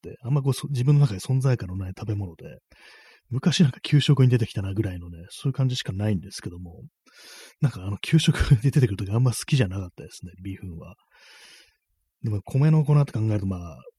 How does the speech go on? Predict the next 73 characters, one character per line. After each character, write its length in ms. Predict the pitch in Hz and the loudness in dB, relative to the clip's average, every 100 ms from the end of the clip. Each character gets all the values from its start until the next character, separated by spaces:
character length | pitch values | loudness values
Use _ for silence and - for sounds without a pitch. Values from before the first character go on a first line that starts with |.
| - | -12
ね、 100 | 90 | -12
こ 280 | - 85 73 | -12 -16 -18
う、 500 | - _ _ _ - | -20 _ _ _ -2
食 100 | 151 | 4
べ 40 | 156 | 8
て 80 | |
み 80 | 147 | 10
た 100 | 151 | 10
ら、 240 | 120 87 - _ | 8 4 -8 _
い 40 | - | -4
や、 100 | 113 | -2
自 140 | 117 | 2
分 160 | 139 170 | 8 8
の 80 | 143 | 10
思 200 | 143 160 | 10 8
う 60 | |
よ 100 | 117 | 8
う 40 | 95 | 4
に 80 | |
調 200 | 98 123 | -2 -2
理 100 | 104 | -2
し 100 | 85 | -4
て 100 | - | -4
ね、 100 | 101 98 | -6 -4
食 120 | 120 | -2
べ 60 | 110 | 0
て 60 | |
み 80 | 104 | -2
た 100 | 101 | 0
ら 60 | 113 | 4
い 40 | |
い 20 | |
の 80 | 139 | 4
か 80 | 117 | 2
も 80 | 117 | -6
し 140 | - | -8
ん 20 | |
な 100 | 90 | -8
い 40 | 87 | -8
で 80 | - | -14
す 140 | - | -12
ね。 220 | 92 92 87 _ _ _ _ _ _ _ _ _ _ - | -10 -10 -14 _ _ _ _ _ _ _ _ _ _ -6
な 80 | |
ん 20 | 104 | -2
か 20 | |
よ 80 | 156 | 0
く 140 | 107 | 2
あ 40 | |
の、 60 | 104 | 2
鍋 220 | 120 175 | 4 4
み 80 | 123 | 4
た 100 | 107 | 2
い 60 | 98 | 0
な 80 | |
も 100 | 98 | 0
の 140 | 98 98 | -2 -2
に、 320 | 92 85 - _ | -2 -6 -12 _
マ 240 | - 104 170 | -4 2 6
ロ 120 | 147 | 6
ニ 360 | 95 80 - - | 4 -4 -14 -20
ー 20 | _ _ _ - | _ _ _ -10
ち 80 | 104 | -8
ゃ 80 | |
ん 40 | 87 | -8
っ 40 | 85 - | -12 -8
て 80 | 95 | -8
い 20 | |
う 40 | |
ん 20 | |
で 20 | 85 | -8
す 60 | |
か 100 | - | -14
ね。 140 | 80 | -16